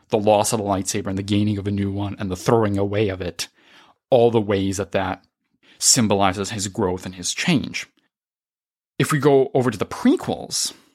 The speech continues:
the prequels complicate the story of the Jedi that Obi-Wan tells by showing how they strayed from their ideals, 'cause Obi-Wan paints a sim-,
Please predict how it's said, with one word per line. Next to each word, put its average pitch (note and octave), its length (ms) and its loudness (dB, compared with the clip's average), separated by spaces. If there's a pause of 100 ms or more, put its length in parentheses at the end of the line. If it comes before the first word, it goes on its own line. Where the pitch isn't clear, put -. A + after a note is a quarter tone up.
(300)
the A#2+ 60 -4
prequels A3 600 2
complicate B2 460 -2
the G2+ 60 -6
story A#2+ 260 -2
of G2 60 -6
the G2 80 -6
Jedi F#2+ 340 -2
that G2+ 120 -4
Obi-Wan F#2+ 400 -4
tells F#2+ 440 -8 (580)
by B2 140 4
showing C#3+ 380 4
how C3+ 180 2
they A#2+ 140 4
strayed C3+ 480 4
from A#2 160 0
their G#2 160 0
ideals, F#2+ 500 0
'cause - 180 -8
Obi-Wan C#3+ 560 4
paints A2+ 280 0
a - 20 0
sim-, - 280 0